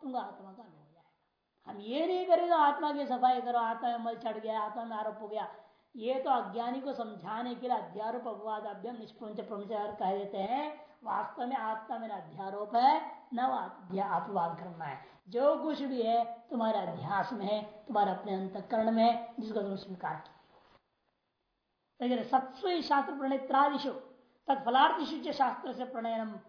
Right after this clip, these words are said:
अनर्थकम सार्थकम वा इति विकल्पना स्यात्। अभावाद की व्याख्या कर रहे हैं,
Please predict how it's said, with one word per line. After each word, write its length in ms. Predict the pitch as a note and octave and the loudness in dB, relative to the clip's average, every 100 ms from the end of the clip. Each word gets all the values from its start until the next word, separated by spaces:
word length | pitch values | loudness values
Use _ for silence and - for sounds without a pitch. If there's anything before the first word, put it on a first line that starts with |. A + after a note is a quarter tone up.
| - _ - | -20 _ -8
अनर्थकम 540 | A#3 C#4+ C#4+ C4 B3+ | -2 -2 -2 -2 -2
सार्थकम 440 | B3 G3+ A3+ B3 B3 | 0 0 2 2 4
वा 120 | A3+ | 2
इति 520 | G#3+ G#3+ G3 - _ A#3+ | 2 -8 -12 -16 _ -10
विकल्पना 520 | A3 A3+ G#3 G#3+ F#3+ | -4 -4 -4 -8 -10
स्यात्। 500 | - - F#3+ - - _ _ _ _ _ _ _ _ _ _ _ _ _ _ _ - | -8 -6 -6 -8 -16 _ _ _ _ _ _ _ _ _ _ _ _ _ _ _ 0
अभावाद 600 | A3+ A#3+ B3 B3 A#3+ B3 | 4 8 10 10 8 4
की 80 | B3+ | 2
व्याख्या 300 | A#3 A3+ A3+ | 2 2 0
कर 160 | B3 B3+ | 0 0
रहे 140 | A#3+ | 0
हैं, 240 | F3+ - | -6 -12